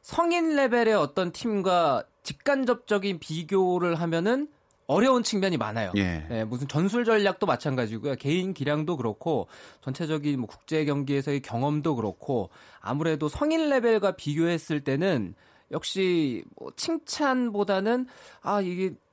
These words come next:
Speaker 1: 약간 이러면 안 되지 않을까.' 이런 생각이 먼저 들 수가 있거든요.
Speaker 2: 네네.
Speaker 1: 하지만 관점을 달리해서 보면은 '아, 어린 선수들이 그래도 뭐 실수가 나올 수도 있지만 그걸 극복하면서 잘 해나가는구나.' 네, 이런 관점으로 좀 지켜보시면 훨씬 더 이십 세 월드컵을 즐길 수도 있을 것
Speaker 2: 음.
Speaker 1: 같고,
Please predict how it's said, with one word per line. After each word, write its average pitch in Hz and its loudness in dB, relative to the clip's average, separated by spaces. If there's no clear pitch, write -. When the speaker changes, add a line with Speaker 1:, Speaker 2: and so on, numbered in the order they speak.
Speaker 1:
약간 202 -4
이러면 175 -2
안 120 0
되지 214 2
않을까.' 151 0
이런 226 2
생각이 214 2
먼저 165 2
들 147 -2
수가 165 0
있거든요. 107 0
Speaker 2:
네네. 87 0
Speaker 1:
하지만 175 -4
관점을 160 -2
달리해서 143 -2
보면은 127 -2
'아, 123 -4
어린 123 0
선수들이 143 -4
그래도 131 -2
뭐 117 -10
실수가 208 -2
나올 123 0
수도 143 -6
있지만 151 -2
그걸 135 -2
극복하면서 135 -6
잘 110 -6
해나가는구나.' 165 0
네, 147 -4
이런 240 2
관점으로 190 -2
좀 151 -4
지켜보시면 147 -2
훨씬 175 -4
더 151 0
이십 131 -6
세 151 -2
월드컵을 135 -2
즐길 156 -2
수도 147 -4
있을 135 -4
것 135 2
Speaker 2:
음. 90 0
Speaker 1:
같고, 95 -4